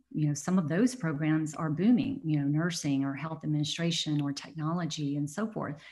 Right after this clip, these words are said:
So there, I think one of the biggest concerns is career services and placement, helping students not just graduate from the schools, but to be able to get a job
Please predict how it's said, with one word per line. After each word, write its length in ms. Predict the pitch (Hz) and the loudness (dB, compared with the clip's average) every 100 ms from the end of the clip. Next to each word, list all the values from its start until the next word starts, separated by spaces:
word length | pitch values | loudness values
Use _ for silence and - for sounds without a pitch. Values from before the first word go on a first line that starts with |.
| - - - | -20 -20 -10
So 460 | - 185 180 160 151 _ _ _ _ _ - | 4 4 6 2 -2 _ _ _ _ _ -4
there, 480 | 202 143 196 196 190 - _ - | -2 2 4 4 0 -10 _ 0
I 100 | 175 | 0
think 380 | 165 220 220 - | 2 2 2 2
one 180 | 170 185 | 2 4
of 80 | 170 | 4
the 80 | |
biggest 480 | 160 165 180 202 - | 2 2 2 2 2
concerns 720 | 208 190 - 190 196 196 180 - | 2 2 2 0 4 4 2 0
is 360 | 165 156 147 - - _ _ _ _ - | 0 0 -2 -6 -20 _ _ _ _ -10
career 960 | - 151 151 175 175 180 185 190 196 _ _ _ | -4 -2 2 6 6 6 2 0 -6 _ _ _
services 640 | - - 165 170 165 156 156 | -4 2 4 4 0 -2 2
and 160 | 151 | 2
placement, 680 | 147 156 170 165 156 147 - | 0 0 0 0 -2 -2 -4
helping 520 | - 175 170 180 165 | -4 -2 0 2 4
students 680 | 165 - 185 170 156 147 - - - _ | 2 0 2 4 2 0 -8 -16 -20 _
not 340 | 175 180 214 208 | 4 4 2 0
just 380 | 196 180 160 | 0 0 -2
graduate 880 | 147 143 143 165 180 214 233 254 254 - - _ - | -2 -2 0 -2 0 0 4 2 2 -8 -20 _ -14
from 380 | - 202 208 196 | 0 4 6 4
the 100 | 185 | 0
schools, 560 | - 202 208 208 208 | 0 0 0 0 -2
but 320 | - 165 151 - | -2 -2 -2 -4
to 140 | 160 | -4
be 240 | 151 156 | 0 0
able 160 | 165 165 | 2 0
to 180 | 165 143 | -4 -6
get 460 | 135 156 147 147 - | -2 0 0 -4 -6
a 80 | 139 | -4
job 680 | - 147 143 135 131 131 | -4 -4 -4 -4 -6 -8